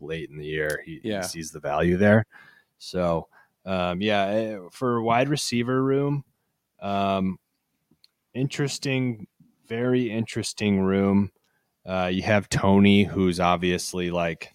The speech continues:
Speaker 1: thought of as gonna be the number one. His A D P certainly reflects that.
Speaker 2: Yeah.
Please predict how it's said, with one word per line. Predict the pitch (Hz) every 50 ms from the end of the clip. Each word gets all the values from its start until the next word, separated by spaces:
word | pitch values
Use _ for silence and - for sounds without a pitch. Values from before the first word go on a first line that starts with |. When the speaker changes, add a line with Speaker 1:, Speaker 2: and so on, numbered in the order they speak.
| _ _
Speaker 1:
thought | - - 90 87 87 87
of | 87 87 80 85
as | 87 85 87 87 85 82 80 - - - _ _ _ _ _ _ _ _ _ _ _ _ _ _ _ _ _ _ _ _ _ _ _ _ _ _ _ _ _ _ _ -
gonna | 101 95 92 85
be | 92 95
the | 90 90
number | 87 90 90 90 87 85
one. | 80 82 85 90 92
His | 90 82 78
A | 87 85 85
D | 85 82
P | - - 87 90 90
certainly | - - 107 98 82 104 110 110
reflects | 110 110 - - 120 117 117 - - -
that. | 123 117 117 120 120 -
Speaker 2:
Yeah. | 110 107 101 95